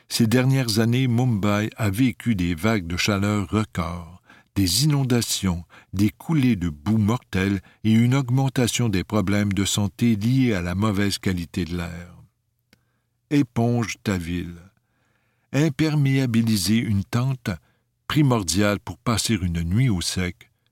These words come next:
mais pour la ville, c'est l'inverse. Les surfaces de béton imperméable augmentent les risques d'inondation. La ville éponge utilise le paysage pour retenir l'eau à la source. C'est le concept de l'heure en urbanisme.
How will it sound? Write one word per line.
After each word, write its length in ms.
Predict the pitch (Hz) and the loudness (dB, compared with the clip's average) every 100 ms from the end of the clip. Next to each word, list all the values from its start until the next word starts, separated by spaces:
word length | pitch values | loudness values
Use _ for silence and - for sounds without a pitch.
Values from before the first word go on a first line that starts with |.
| - | -2
mais 120 | 107 | -2
pour 240 | - 143 | 2 0
la 120 | 139 123 | 2 0
ville, 400 | 107 135 127 113 - | 0 0 -2 -6 -8
c'est 300 | - - 156 | -2 0 2
l'inverse. 680 | 107 90 82 87 87 - 90 - _ _ _ - | 2 0 -2 -8 -4 -6 -6 -12 _ _ _ 0
Les 140 | 104 | 2
surfaces 540 | 104 170 - - 110 82 | 2 0 -2 -2 -2 -2
de 100 | 92 | -4
béton 460 | 85 113 - 98 | 0 0 0 0
imperméable 800 | 90 85 117 110 95 101 101 104 - - | 0 0 0 2 2 0 -4 -6 -10 -4
augmentent 640 | 147 120 113 127 131 - | -2 0 -2 -2 -4 -4
les 300 | 92 85 82 | -2 -2 -2
risques 400 | 90 117 - - | 0 0 -2 -6
d'inondation. 1000 | 80 87 131 110 85 87 - - 92 90 - _ _ _ _ _ _ _ _ | -6 -2 0 2 0 -2 -4 -4 -4 -6 -12 _ _ _ _ _ _ _ _
La 180 | 107 104 | 2 2
ville 300 | 107 120 151 | 4 2 2
éponge 600 | 127 - 101 92 90 85 - | 2 0 -2 0 -2 -6 -4
utilise 600 | 156 131 139 127 131 113 | -2 0 2 2 2 2
le 80 | 98 | 0
paysage 680 | - 123 104 90 98 101 - | 2 2 2 2 2 0 -2
pour 260 | - 95 | -2 0
retenir 480 | 101 139 120 113 98 | 0 0 0 2 2
l'eau 320 | 95 98 120 | 2 2 2
à 60 | 95 | 0
la 140 | 92 | -2
source. 580 | 98 - 101 92 - - 85 _ _ - _ | -4 -4 -2 -2 -4 -6 -6 _ _ -20 _
C'est 260 | - 123 113 | 0 2 4
le 380 | 107 110 135 123 | 4 4 2 -2
concept 640 | - 92 - 110 101 - | -4 -2 0 0 -2 -4
de 200 | 92 90 | -4 -2
l'heure 320 | 92 98 101 | 0 0 0
en 200 | 85 85 | -2 -2
urbanisme. 840 | 101 123 92 90 92 95 87 92 87 | 0 0 0 -2 0 -2 -2 -4 -8